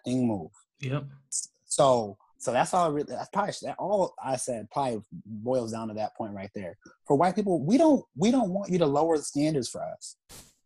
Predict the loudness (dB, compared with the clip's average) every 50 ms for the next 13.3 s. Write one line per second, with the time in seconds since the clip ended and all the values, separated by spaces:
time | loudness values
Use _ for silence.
0 | _ _ -2 0 0 2 2 2 0 0 2 2 4 4 4 4 4 2 2 2
1 | 2 0 0 0 -4 -8 -6 -6 -4 -2 -2 -2 -2 -4 -6 -8 -10 -12 -4 -2
2 | 2 2 4 2 2 0 -2 -4 -4 -4 -4 -4 -6 -6 -6 -8 -10 -12 -14 -18
3 | -14 -8 -4 -2 -2 0 2 2 2 4 2 2 2 2 2 2 2 0 0 0
4 | 0 0 0 -2 -4 -8 -6 -2 0 2 2 2 2 2 0 0 -2 -2 0 2
5 | 4 4 4 4 4 4 4 6 4 2 2 -2 -6 -8 -8 -10 -12 -16 -16 -4
6 | 0 2 4 4 4 2 2 0 _ -2 -2 -2 0 0 0 0 0 -2 -2 -2
7 | 0 2 2 2 0 0 0 -2 0 0 0 0 0 0 -2 -2 -4 -4 -2 -2
8 | -2 0 -2 -4 -6 -8 -10 -10 -4 0 0 2 2 2 0 -2 -4 -6 -8 -16
9 | -6 -2 0 0 0 -2 -6 -6 -2 2 2 2 2 2 0 -2 -2 -4 -6 -10
10 | -14 _ _ _ _ _ 0 2 2 2 0 0 -2 -4 -4 -2 -2 -2 -4 -4
11 | -6 -6 -10 -14 _ _ -4 -4 -2 -2 -2 -2 -2 -2 -2 -6 -10 _ 0 2
12 | 4 4 4 4 4 2 0 0 0 -2 -4 -6 -8 -8 -10 -8 -4 -4 -2 -2
13 | -4 -6 -6 -6 -8 -8